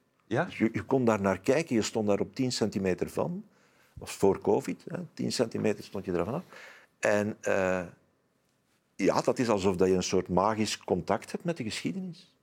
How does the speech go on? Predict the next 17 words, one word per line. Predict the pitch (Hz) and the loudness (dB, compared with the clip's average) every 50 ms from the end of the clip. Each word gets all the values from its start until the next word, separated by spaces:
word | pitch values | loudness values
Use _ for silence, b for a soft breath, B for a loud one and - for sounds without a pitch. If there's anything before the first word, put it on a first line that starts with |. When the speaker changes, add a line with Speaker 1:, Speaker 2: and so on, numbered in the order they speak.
| _ _ _ _ _ _ _ _ _ _ _ _ _ _ _ | _ _ _ _ _ _ _ _ _ _ _ _ _ _ _
Speaker 2:
Van | - - 92 90 | -12 -10 -10 -8
fok, | - - 147 - - - | -6 -8 -8 -8 -10 -10
tweehonderd | - 113 131 135 131 123 113 - | -6 -4 -4 -4 -4 -6 -4 -2
jaar | 123 120 123 | -2 0 0
geleden | 110 98 90 117 131 143 127 | -2 -2 -4 -4 -4 -4 -4
zijn | 127 120 | -6 -6
een | - | -4
paar | - - 101 98 | -2 -2 -2 -2
gasten | 95 117 127 - - - 139 135 143 b b b b b b b b b b _ - | -2 -6 -10 -10 -10 -10 -10 -10 -12 b b b b b b b b b b _ 0
erop | 98 95 95 - | 0 2 2 2
gekomen | - 95 - - 127 131 123 123 | 0 -2 0 0 2 2 0 0
om | - 101 95 90 82 | 0 0 -2 0 0
deze | 78 120 123 127 113 117 117 113 - _ _ _ | 0 2 2 2 2 0 -2 -2 -6 _ _ _
prachtige | - - 135 - - 120 104 104 | 0 0 0 -2 -4 -4 -6 -4
tekst | - 104 98 - - | -6 -6 -8 -6 -8
te | - 85 | -8 -8
maken. | 82 - - - - | -8 -8 -10 -14 -18